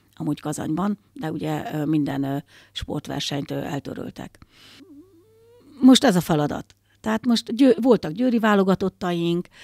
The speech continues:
volt partnerjátékos válogatottunk, pont az el-, előbb említett Rendi Olivia,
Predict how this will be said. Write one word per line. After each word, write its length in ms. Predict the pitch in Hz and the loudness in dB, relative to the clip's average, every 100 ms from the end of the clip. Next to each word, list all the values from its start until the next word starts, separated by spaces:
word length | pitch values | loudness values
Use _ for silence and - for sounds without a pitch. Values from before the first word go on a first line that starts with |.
| - - | -20 -6
volt 300 | 202 165 - | 0 0 0
partnerjátékos 840 | 202 196 185 180 170 175 - 170 | -4 -4 -4 -2 -2 -4 -8 -10
válogatottunk, 1080 | - 160 156 160 160 156 - - 151 151 151 - _ - | -6 -4 -4 -4 -6 -8 -8 -8 -4 -4 -4 -10 _ -4
pont 220 | 170 151 | -4 -2
az 100 | 151 | -2
el-, 160 | 151 | -4
előbb 300 | - 156 147 | -2 -2 0
említett 400 | 156 156 143 143 | 0 -2 -2 -4
Rendi 260 | 156 160 165 | -2 0 2
Olivia, 540 | 156 156 151 151 147 | 4 4 4 2 0